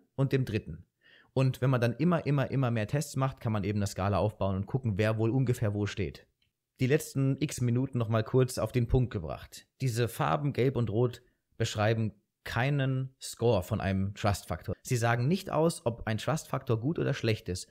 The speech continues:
sondern nur, ob er in Relation zu einem anderen Trust-Faktor schlechter als dieser Trust-Faktor ist oder nicht. Es ist also sehr wichtig dabei zu wissen,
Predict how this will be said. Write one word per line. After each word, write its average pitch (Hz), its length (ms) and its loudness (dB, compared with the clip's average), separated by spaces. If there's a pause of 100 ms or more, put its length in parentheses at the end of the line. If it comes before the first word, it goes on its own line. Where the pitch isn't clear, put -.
sondern 110 380 2
nur, 180 320 2 (280)
ob 120 140 0
er 117 180 0
in 117 120 0
Relation 139 760 0 (120)
zu - 220 -6
einem 110 240 -2
anderen 127 240 2
Trust-Faktor 101 560 -2
schlechter 117 380 0
als 107 200 -4
dieser 131 240 2
Trust-Faktor 101 600 -2
ist - 280 -4
oder 101 200 2
nicht. - 380 -4 (260)
Es 117 120 0
ist 123 80 -2
also 117 160 2
sehr 113 180 4
wichtig 139 220 0
dabei 110 180 4
zu 107 180 -2
wissen, 147 280 -2